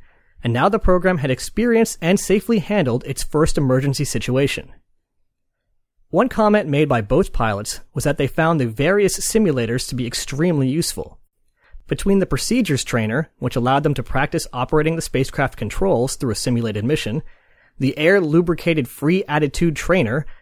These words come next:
a massive mechanism that resembled a giant gyroscope and allowed the pilots to practice the controls with realistic corresponding movements,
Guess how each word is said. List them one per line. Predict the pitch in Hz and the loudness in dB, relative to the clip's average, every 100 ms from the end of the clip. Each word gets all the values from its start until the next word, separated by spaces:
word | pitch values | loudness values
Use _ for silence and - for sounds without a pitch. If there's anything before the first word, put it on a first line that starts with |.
| - | -10
a | 101 | -8
massive | 95 117 147 127 113 | -4 0 0 0 0
mechanism | 131 127 127 127 120 | -2 0 0 0 -2
that | 117 | -2
resembled | 113 110 135 127 104 | -4 -2 0 0 -4
a | |
giant | 101 - 123 127 - | -6 -4 -2 -2 -4
gyroscope | 127 151 127 - 135 - | 0 0 0 -2 -2 -2
and | |
allowed | 107 113 131 | -2 -2 -2
the | 113 | -2
pilots | - 135 135 - | -2 0 0 -2
to | 120 | -6
practice | - 135 143 135 | -4 -4 -2 -4
the | - - | -6 -6
controls | 123 - 131 131 - | -6 -2 0 0 -2
with | 107 101 | -6 -2
realistic | 127 143 135 - 131 | 0 0 -2 -4 -6
corresponding | - 127 120 - 123 110 110 | -4 -2 -2 -2 -2 -2 -2
movements, | 165 113 147 - | 0 0 -4 -6